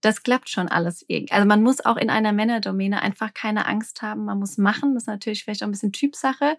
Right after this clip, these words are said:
Ich bin, glaub ich, tatsächlich einfach auch eine Macherin und, ähm, es gibt für alles eine Lösung, aber wenn man's nicht ausprobiert, dann weiß man auch nicht, wo man hinrennen kann.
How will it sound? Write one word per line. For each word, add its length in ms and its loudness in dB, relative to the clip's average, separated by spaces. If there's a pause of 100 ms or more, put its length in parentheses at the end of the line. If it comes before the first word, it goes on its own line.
(300)
Ich 160 -4
bin, 160 6
glaub 180 4
ich, 80 -4
tatsächlich 320 -2
einfach 240 -2 (100)
auch 160 2
eine 80 6
Macherin 540 4
und, 240 -2
ähm, 320 0 (380)
es 100 -10
gibt 140 0
für 120 6
alles 240 4
eine 120 6
Lösung, 480 4
aber 280 2
wenn 120 0
man's 180 -2
nicht 160 -4
ausprobiert, 560 -2
dann 160 -2
weiß 220 -4
man 120 -2
auch 60 0
nicht, 240 -2
wo 60 -4
man 120 0
hinrennen 420 -2
kann. 280 0